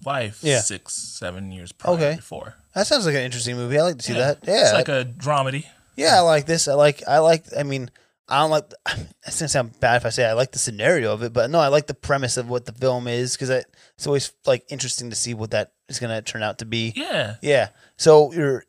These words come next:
Speaker 2: are you E P on that? Or are you just a producer?
Speaker 1: I am, I am a, uh, producer
Speaker 2: All right.
Speaker 1: and a music supervisor
Speaker 2: Oh, that's the
Speaker 1: on
Speaker 2: one
Speaker 1: it.
Speaker 2: you're talking about. So
Speaker 1: Yes.
Speaker 2: what,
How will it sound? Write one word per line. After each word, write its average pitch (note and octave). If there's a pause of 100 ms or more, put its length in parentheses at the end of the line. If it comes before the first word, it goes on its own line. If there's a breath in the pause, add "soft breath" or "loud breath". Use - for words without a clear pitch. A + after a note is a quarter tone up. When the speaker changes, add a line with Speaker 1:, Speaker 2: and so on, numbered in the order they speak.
Speaker 2:
are C#3
you B2+
E F3
P E3
on F3
that? F#3
Or B2+
are -
you A#2
just C3+
a B2
producer? C3
Speaker 1:
I C#3+
am, B2+
I B2
am A#2
a, G#2
uh, G2+
producer D#3
Speaker 2:
All A#3
right. C3+
Speaker 1:
and C#3
a C3
music C3+
supervisor D3
Speaker 2:
Oh, A3
that's F#3+
the G3
Speaker 1:
on -
Speaker 2:
one F3+
Speaker 1:
it. -
Speaker 2:
you're D#3+
talking C#3
about. A2
So F#3+
Speaker 1:
Yes. G3
Speaker 2:
what, -